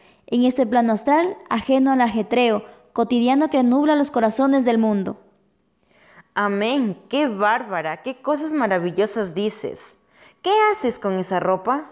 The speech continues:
Speaker 1: Ni idea, amiga. Tú me pusiste esto y tú me lo quitas.
Speaker 2: ¿Me estás haciendo una propuesta indecorosa?
Speaker 1: Aquí tú eres la que manda. Es tu mente, es tu universo, son tus deseos.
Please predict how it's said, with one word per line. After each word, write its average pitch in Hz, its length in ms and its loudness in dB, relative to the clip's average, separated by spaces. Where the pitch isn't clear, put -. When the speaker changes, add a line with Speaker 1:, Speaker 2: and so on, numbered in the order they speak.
Speaker 1:
Ni 269 160 2
idea, 370 260 2
amiga. 269 420 2
Tú 370 120 2
me 403 140 2
pusiste 294 420 -2
esto 330 460 0
y 247 140 0
tú 370 200 0
me 392 120 2
lo 277 160 -2
quitas. 202 480 -6
Speaker 2:
¿Me 214 200 0
estás 294 320 -2
haciendo 285 420 -2
una 277 180 -2
propuesta 202 440 -6
indecorosa? 175 760 -2
Speaker 1:
Aquí 269 320 0
tú 359 160 2
eres 381 180 2
la 294 140 0
que 220 100 0
manda. 214 480 0
Es 294 200 0
tu 311 100 0
mente, 240 560 -2
es 311 140 0
tu 370 80 0
universo, 320 640 0
son 403 280 -2
tus 330 140 2
deseos. 220 600 0